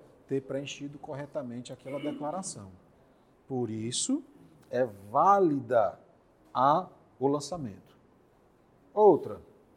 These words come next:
Recurso especial, tributário, domicílio, firma individual.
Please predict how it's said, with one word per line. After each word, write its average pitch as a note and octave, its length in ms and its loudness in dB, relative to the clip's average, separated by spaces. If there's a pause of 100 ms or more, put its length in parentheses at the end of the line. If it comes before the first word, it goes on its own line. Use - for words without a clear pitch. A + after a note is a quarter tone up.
(920)
Recurso B2+ 320 -12
especial, G#3+ 640 0
tributário, F#3+ 640 -2
domicílio, F#3 640 -6
firma F3 280 -12
individual. D#3+ 640 0